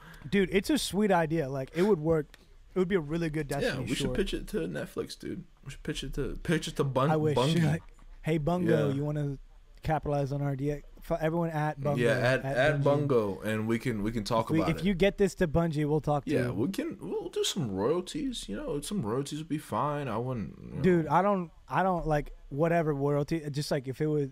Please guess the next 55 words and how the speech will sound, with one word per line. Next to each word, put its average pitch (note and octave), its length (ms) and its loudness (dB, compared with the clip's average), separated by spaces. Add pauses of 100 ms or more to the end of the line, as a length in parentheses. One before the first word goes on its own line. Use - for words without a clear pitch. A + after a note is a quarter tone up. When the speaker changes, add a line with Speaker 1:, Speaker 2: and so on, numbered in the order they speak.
Speaker 1:
if C#3 100 -4
this D#3+ 160 -2
happens, C3 340 -6
it'd A2+ 100 -10
be A2+ 100 -8
sweet. B2 160 -4
Speaker 2:
Yeah, C3 280 -2
Speaker 1:
Like, A#2+ 40 -8
it'd A#2 60 -8
be B2+ 60 -6 (100)
Speaker 2:
it'd - 40 -4
be, A#3 60 -6
Speaker 1:
awesome. G3 160 -4
Speaker 2:
it'd A#3+ 60 0
be - 80 -2
so E3 280 2
cool, A2 320 -4
man. G#2 260 -6
I'd, C3 220 -2
I'd F3 220 -4
be B2+ 80 -2
very G#2 220 0
Speaker 1:
Yeah. C3+ 40 0
Speaker 2:
happy F#2 300 -4
with E2 240 -10
it. - 160 -16 (360)
But F3 120 4
yeah. E3 220 2 (180)
<laughs> - 200 -16
Speaker 1:
Let D#3+ 140 2
us D#3 140 -4
know, D#3+ 120 0
Bungie. C#3 280 0
Speaker 2:
Anyway, D#3+ 260 4
we've D#3+ 160 4
talked G3+ 220 4
about F#3+ 180 4
Destiny F3+ 320 4
two F#3 160 4
for D3 140 4
too C#3+ 180 4
long. A2 300 2
Tell F3 260 4
us F#3+ 120 4
about E3 260 4
your, C#3 280 6
I A#2+ 60 4
wanna C#3+ 200 2
hear D3 120 4
your, B2 300 4
your G#2+ 160 0
final A#2+ 320 4
Speaker 1:
Okay. E3+ 180 4
Speaker 2:
dream. F#2+ 320 0 (300)
Yes. - 380 -4